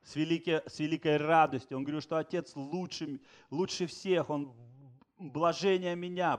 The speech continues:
больше меня и так далее. Знаете, Иисус всегда восхищался Отцом. А знаете, Отец никогда не забирал себе славу. Он всегда говорил: «Вот мой сын, вот мой сынок».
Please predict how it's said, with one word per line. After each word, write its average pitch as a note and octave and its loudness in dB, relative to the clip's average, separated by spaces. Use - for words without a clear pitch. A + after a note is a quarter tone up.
больше F#3 2
меня E3 -2
и C3 -4
так D#3+ -4
далее. E3 2
Знаете, D#3 -4
Иисус C#3+ -8
всегда D#3+ 2
восхищался C3+ -2
Отцом. G2+ -6
А A#2+ -2
знаете, D#3 -2
Отец D#3+ -4
никогда D3+ -2
не C#3 -2
забирал C3 -4
себе C3 -10
славу. D3 0
Он C#3 -2
всегда D#3+ -8
говорил: E3+ -4
«Вот F3 -2
мой F3+ -4
сын, E3+ -6
вот F3 -2
мой F#3 -6
сынок». F#3 -2